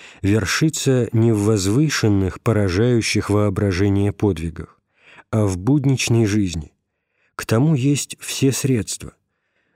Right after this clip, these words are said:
Но, к сожалению, мы зачастую не используем всех возможностей. Даже утренние и вечерние молитвы не раскрывают перед нами нашего пагубного состояния.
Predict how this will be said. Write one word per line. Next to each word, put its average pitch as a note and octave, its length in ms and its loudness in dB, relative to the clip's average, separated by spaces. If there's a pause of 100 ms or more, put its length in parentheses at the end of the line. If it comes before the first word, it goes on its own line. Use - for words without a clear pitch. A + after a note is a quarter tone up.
Но, A#2 140 2
к A#2 60 -2
сожалению, B2+ 720 2
мы B2+ 180 4
зачастую A#2 720 0
не A2+ 200 2
используем G#2 600 0
всех F#2+ 300 -2
возможностей. F#2 880 -2 (720)
Даже A#2 360 2
утренние A2 760 2
и A#2 120 0
вечерние A2 640 2
молитвы A2+ 640 -2 (260)
не A2+ 200 4
раскрывают G#2+ 720 2
перед G2 260 0
нами A#2 380 2 (220)
нашего G#2+ 480 2
пагубного F#2+ 600 0
состояния. F2+ 840 -4